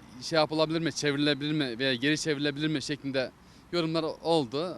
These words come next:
E, bazı arkadaşlarımız <laughs> bu konuda belki beni eleştirdiler. Ama dediğim gibi, yani, her şey para demek değil. E, insanın bir duruşu olması lazım. Bir dua, her şey, e, para için değil, dua için de olması lazım.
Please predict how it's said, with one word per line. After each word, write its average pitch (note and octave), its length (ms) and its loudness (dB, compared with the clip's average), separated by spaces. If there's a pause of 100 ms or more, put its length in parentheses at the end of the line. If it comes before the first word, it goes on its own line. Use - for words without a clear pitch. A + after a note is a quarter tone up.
(120)
E, C3+ 160 -8
bazı D3 200 2
arkadaşlarımız C#3+ 600 -6 (400)
<laughs> - 420 -20
bu D3+ 80 -8
konuda D#3 400 -2
belki C#3+ 260 -2
beni C#3+ 120 2
eleştirdiler. C#3 540 -2 (760)
Ama F#3 260 -6
dediğim F#3 260 -2
gibi, C#3 180 -6
yani, C#3 400 -2
her D#3+ 140 0
şey D#3 180 -4
para D3 240 -2
demek C#3+ 280 -4
değil. B2+ 180 -2
E, - 580 -18 (560)
insanın D3+ 600 -4
bir C3 160 -8
duruşu C#3+ 300 -4
olması A#2+ 320 -6
lazım. G2+ 480 -8
Bir C#3 80 -10 (100)
dua, C#3+ 380 4 (260)
her D3 180 -2
şey, C#3+ 240 -4
e, B2+ 520 -4 (160)
para C#3+ 160 0
için D3 260 -8
değil, E3+ 160 0 (100)
dua E3 240 6
için C#3+ 220 -2
de B2+ 40 -2
olması A#2 320 -4
lazım. G#2 280 -4